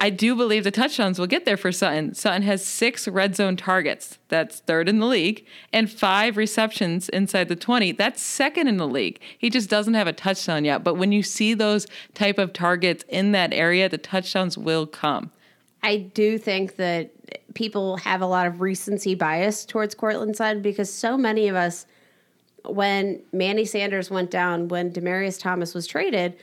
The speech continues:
Speaker 2: we thought Cortland Sutton was going to be the wide receiver one that we all wanted him to be, and he didn't turn out that way. It just wasn't in the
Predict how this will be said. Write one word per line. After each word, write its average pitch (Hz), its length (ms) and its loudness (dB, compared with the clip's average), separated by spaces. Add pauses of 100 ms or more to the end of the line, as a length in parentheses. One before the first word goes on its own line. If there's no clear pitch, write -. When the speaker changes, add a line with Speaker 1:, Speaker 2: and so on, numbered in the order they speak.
(460)
Speaker 2:
we 214 280 -2
thought 202 380 0
Cortland 185 460 0
Sutton 185 300 0
was 175 160 0
going 185 320 0
to 196 160 -6
be 170 560 -4
the 196 360 -2
wide 180 260 2
receiver 185 420 -2
one 190 280 0
that 170 120 -2
we 180 120 0
all 165 160 -2
wanted 262 320 0
him 196 220 -4
to 175 60 -2
be, 170 360 -2 (680)
and 208 160 2
he 208 140 6
didn't 190 440 -2
turn 180 240 -4
out 147 180 -4
that 113 160 -6
way. 104 200 -10 (160)
It 185 160 -2
just 180 200 0
wasn't 180 720 0
in 175 180 -2
the 170 100 -4